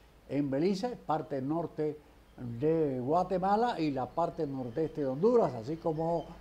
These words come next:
parte, la parte norte de Venezuela y en Trinidad, Tobago y en Santa Lucía. Para el resto del Mar Caribe, el tiempo será algo caluroso. Esto de esta zona amarilla que ustedes pueden ver,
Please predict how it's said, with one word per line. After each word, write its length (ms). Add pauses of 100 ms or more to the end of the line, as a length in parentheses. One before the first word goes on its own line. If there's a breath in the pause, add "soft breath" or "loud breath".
(160)
parte, 520
la 160
parte 280
norte 400
de 160
Venezuela 760 (340 loud breath)
y 100
en 100
Trinidad, 520 (360)
Tobago 560
y 120
en 120
Santa 400
Lucía. 460 (500 loud breath)
Para 400
el 340
resto 760
del 200
Mar 280
Caribe, 520
el 200
tiempo 400
será 460
algo 680
caluroso. 640
Esto 220
de 60
esta 140
zona 340 (400 loud breath)
amarilla 500
que 80
ustedes 260
pueden 300
ver, 320